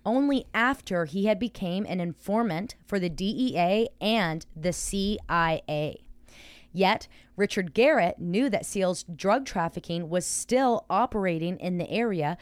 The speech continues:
with top secret teams working its case, which would explain why this case was so rushed and botched and hush-hushed. Undercover agents and informants were likely involved.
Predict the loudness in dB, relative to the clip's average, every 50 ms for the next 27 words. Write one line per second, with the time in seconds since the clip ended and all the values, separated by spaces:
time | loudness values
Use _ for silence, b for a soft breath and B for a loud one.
0 | B B B B B 0 0 0 0 -2 -8 -8 -2 0 2 2 2 0 -2 -6
1 | -4 -2 -2 -2 -2 -2 -2 -2 -2 -6 -4 0 0 2 2 2 0 -2 -4 -8
2 | -8 -6 -2 0 0 0 0 -2 -4 -4 -4 -4 -6 -10 -8 -2 0 2 2 0
3 | 0 -6 -12 -12 -12 -14 B B B B B B B B B 0 0 2 2 2
4 | 2 2 2 0 -6 -6 -4 -2 0 0 2 2 2 0 0 -2 -2 0 2 4
5 | 4 4 2 0 -2 -4 -2 -2 -2 -2 -2 -2 -4 -4 -4 -6 -6 -2 0 4
6 | 4 4 4 2 0 -4 -6 -6 -2 0 2 4 4 4 2 0 -6 -8 -6 -6
7 | -4 -4 -4 -4 -2 0 2 2 2 2 0 -2 -4 -4 -4 -4 -4 -2 0 0
8 | 0 0 0 -4 -2 0 2 2 0 -2 -6 -10 -12 -12 -14 B B B B B
9 | B B B B _ 0 2 2 2 0 0 0 -2 0 0 0 -2 -2 -2 -4
10 | -2 -2 -2 -2 -4 -4 -4 -4 -4 -4 -6 -4 -4 -4 -2 -2 -2 -4 -4 -6
11 | -10 -6 -4 -4 -2 0 0 0 -2 -2 -2 -4 -4 -4 -4 -4 -2 0 2 2
12 | 2 2 0 -6 -14 -20